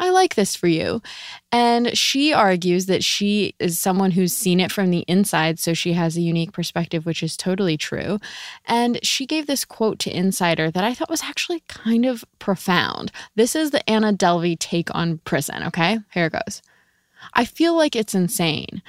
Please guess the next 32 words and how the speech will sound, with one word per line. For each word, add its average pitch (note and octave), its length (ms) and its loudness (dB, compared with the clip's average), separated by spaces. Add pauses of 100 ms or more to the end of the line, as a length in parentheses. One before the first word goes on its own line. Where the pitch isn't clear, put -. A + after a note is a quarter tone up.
to G3+ 140 0
take G3+ 340 -2
people, F3+ 600 0
to G#3+ 120 0
lock E3+ 320 2
them G#3 160 2
up, E3 280 0
take - 280 0
everything A#3 320 0
away G3 220 2
from F3 180 -2
them, E3+ 240 0
and E3+ 140 2
just - 240 -2
to A3 120 0
expect - 640 -2
them E3+ 180 0
to E3+ 120 -4
reform. D#3+ 600 -6 (320)
What A3+ 120 2
is C4+ 100 2
that C#4+ 180 2
supposed B3+ 340 0
to A#3+ 80 0
do G#3+ 160 0
for G3 140 -6
you? D#2+ 340 -4 (100)
You're F#3 80 0
just A3 240 -2
deprived G3 400 0
of F#3+ 100 -2
everything. E3+ 600 -2